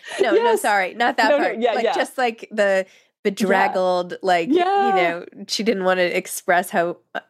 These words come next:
Speaker 1: you know, it's, it's just sometimes
Speaker 2: Yeah.
Speaker 1: it's really hard. That's
Speaker 2: Well,
Speaker 1: all. <laughs>
Speaker 2: and, you know, I think, you know, one of my good friends was pregnant while I was writing the book. And, and I, it was really nice because she's so open. And so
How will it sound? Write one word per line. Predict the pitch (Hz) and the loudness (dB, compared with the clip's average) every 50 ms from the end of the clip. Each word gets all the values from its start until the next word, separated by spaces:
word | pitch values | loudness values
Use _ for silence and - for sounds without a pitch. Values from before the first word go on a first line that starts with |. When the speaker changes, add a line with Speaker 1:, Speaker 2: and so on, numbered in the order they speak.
| _ - | _ -2
Speaker 1:
you | 226 | 0
know, | 190 170 - | 0 0 0
it's, | - 220 226 - - | 0 0 -2 0 0
it's | 339 339 415 - - 302 - | 0 0 0 0 0 0 0
just | 415 - 254 | 0 -2 0
sometimes | 269 359 381 427 415 381 370 - | 0 0 0 0 0 0 0 -2
Speaker 2:
Yeah. | 302 | -4
Speaker 1:
it's | 226 214 | -6 -4
really | 214 294 285 | -2 -2 -2
hard. | - - - 202 196 147 - _ _ _ _ _ _ - | -2 -2 0 0 0 0 -2 _ _ _ _ _ _ -2
That's | - | 0
Speaker 2:
Well, | 339 370 370 | 2 2 2
Speaker 1:
all. | - - | 2 0
<laughs> | 359 | 0
Speaker 2:
and, | 370 339 302 359 - 269 - | 0 0 0 -2 -2 0 0
you | 370 | 2
know, | 349 349 349 349 - | 2 2 0 -2 0
I | - 320 311 | 0 -2 -2
think, | - 370 359 262 | 0 -2 -2 -2
you | - 285 302 | 0 0 2
know, | 285 254 - | 2 0 0
one | 196 214 233 254 269 | 0 0 0 2 2
of | 285 | 0
my | 277 262 | 0 0
good | 226 254 240 233 | 0 0 -2 -2
friends | - 247 226 220 226 226 208 | -2 -2 0 0 0 -2 0
was | 196 214 214 214 | 0 0 0 0
pregnant | - 254 233 254 262 262 233 214 - | -2 -2 0 0 0 0 0 0 2
while | 208 208 202 | 2 2 2
I | 202 208 | 2 2
was | 220 208 208 | 2 2 2
writing | 208 185 185 202 220 | 2 2 2 2 2
the | 214 196 | 0 0
book. | 170 180 196 202 - | 0 0 -2 0 -2
And, | 214 202 196 - - - | -2 -2 -2 -2 -2 -2
and | 202 202 202 196 190 180 214 - _ _ _ _ | 0 2 2 2 0 -2 -8 -12 _ _ _ _
I, | - 190 208 208 214 202 196 | 0 2 2 2 2 0 0
it | 247 | 0
was | 247 262 - 220 | -2 -2 -2 -2
really | 262 269 285 269 | -2 -2 0 0
nice | 233 214 196 190 208 247 226 - | 0 0 0 0 0 0 -2 -2
because | - 226 220 - 202 180 | -4 -4 -4 -4 -4 -4
she's | - - 220 220 - - | -4 -2 -2 -2 0 0
so | - 240 214 - - | 2 2 2 2 0
open. | - 180 196 190 - 208 190 180 | 0 0 0 0 0 -2 0 0
And | 175 175 175 | 0 -2 -2
so | - - 185 180 180 180 180 | -2 0 0 2 2 0 -2